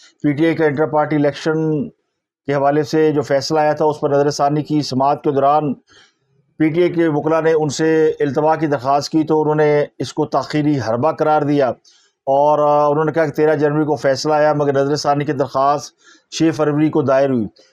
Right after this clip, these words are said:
तो लगता यूँ कि तहरीक इंसाफ फैसले पर नज़रसानी नहीं चाहती थी और अब भी वो इल्तवा पे इल्तवा मांग रहे हैं। ये ताख़ीरी हरबे हैं। अ, केस मुलतवी कर देते हैं, मगर सच तो बोलना चाहिए। फिर उन्होंने एक और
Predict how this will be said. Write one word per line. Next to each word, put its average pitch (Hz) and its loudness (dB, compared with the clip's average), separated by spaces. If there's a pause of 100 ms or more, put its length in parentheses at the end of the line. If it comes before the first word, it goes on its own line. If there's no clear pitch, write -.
(140)
तो 180 2
लगता 165 0
यूँ 190 2
कि 190 -2
तहरीक 165 -2
इंसाफ 165 -2
फैसले 160 0
पर 151 -4
नज़रसानी 156 0
नहीं 156 -2
चाहती 143 -2
थी 131 -4 (400)
और 156 2
अब 151 0
भी 165 2
वो 180 2
इल्तवा 170 2
पे 170 0
इल्तवा 156 0
मांग 151 0
रहे 175 0
हैं। 180 2
ये 180 2
ताख़ीरी 175 0
हरबे 139 0
हैं। 110 -2 (440)
अ, 143 4
केस 175 0
मुलतवी 190 0
कर 175 0
देते 185 0
हैं, 202 0
मगर 185 -2
सच 165 -4
तो 190 2
बोलना 165 0
चाहिए। 185 2 (500)
फिर 175 0
उन्होंने 208 2
एक 190 0
और 196 4